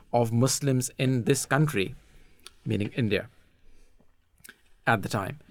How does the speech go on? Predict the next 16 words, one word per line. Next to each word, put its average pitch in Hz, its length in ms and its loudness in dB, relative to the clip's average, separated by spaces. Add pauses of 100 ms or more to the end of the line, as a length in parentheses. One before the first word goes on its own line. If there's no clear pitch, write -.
(460)
It 139 120 8
is 123 140 6
these 220 400 8
baseless 139 540 2
myths 113 380 -2
and 107 180 -2
tales 110 340 4
that 113 160 -4
result 131 460 4 (100)
in 110 320 -4
spiritual 135 840 4
maladies 165 580 4
like 104 300 0
immorality, 147 1000 6 (460)
malice, 143 640 4 (540)
callousness, 156 760 2